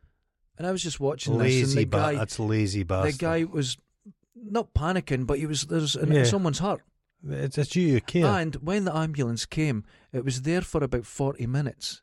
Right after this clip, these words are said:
Speaker 1: dealing with someone before it could even move. It was a serious accident. And you're like, "You fucking pieces of shit."
Speaker 2: Yeah.
Speaker 1: But
Speaker 2: No good.
Speaker 1: all those cops that were there, they're all gone.
Speaker 2: Yeah.
Speaker 1: Every co-, every year or so, that's just new cops.
Speaker 2: Yeah.
Speaker 1: And at the moment, there's a young man who's a cop,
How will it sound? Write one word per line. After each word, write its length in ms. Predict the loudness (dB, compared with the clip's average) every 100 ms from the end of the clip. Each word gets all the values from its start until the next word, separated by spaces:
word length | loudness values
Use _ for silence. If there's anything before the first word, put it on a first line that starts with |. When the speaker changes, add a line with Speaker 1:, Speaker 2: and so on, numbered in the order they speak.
| _
Speaker 1:
dealing 240 | -2 0 0
with 100 | -2
someone 300 | -2 -2 -2
before 260 | -2 -4
it 60 | -4
could 140 | -4 -4
even 260 | -4 -2
move. 300 | 0 0 -2
It 80 | -6
was 140 | -4
a 40 | -4
serious 480 | -2 -2 -2 -2 -2
accident. 460 | -4 -6 -8 -10 _ _ _ _ _ _ _
And 80 | -6
you're 120 | -4
like, 160 | -4 -4
"You 100 | -8
fucking 500 | -10 -2 -2 0 -4
pieces 360 | -4 -4 -4 -6
of 40 | -4
shit." 340 | -2 -4 -4 _ -8
Speaker 2:
Yeah. 440 | -2 0 0 -2 -4 _ _ _ -4
Speaker 1:
But 100 | 0
Speaker 2:
No 140 | 2 2
good. 220 | 0 2
Speaker 1:
all 140 | 0
those 200 | 0 -2
cops 540 | 0 -2 -2 -10 -10 -6
that 180 | -6
were 80 | -4
there, 200 | -2 -2 0
they're 180 | 0
all 120 | 0 0
gone. 360 | 0 0 -2 -2
Speaker 2:
Yeah. 80 | 0
Speaker 1:
Every 180 | 2 0
co-, 140 | -4 -8
every 300 | -4 -2 -2
year 240 | -2 0 0
or 40 |
so, 180 | -2 -4
that's 120 | -4 -6
just 220 | -8 -4
new 120 | -6
cops. 320 | 0 0 2 4
Speaker 2:
Yeah. 220 | 4 4 -2
Speaker 1:
And 80 | -4
at 80 | -2
the 80 | 0
moment, 420 | 0 0 -2 -6 -16 _ _ _ _ _ _ _ _ -18 -4
there's 180 | -2
a 40 | 0
young 220 | 0 0
man 260 | 2 0 0
who's 140 | -6 -6
a 60 |
cop, 300 | -2 -2 -2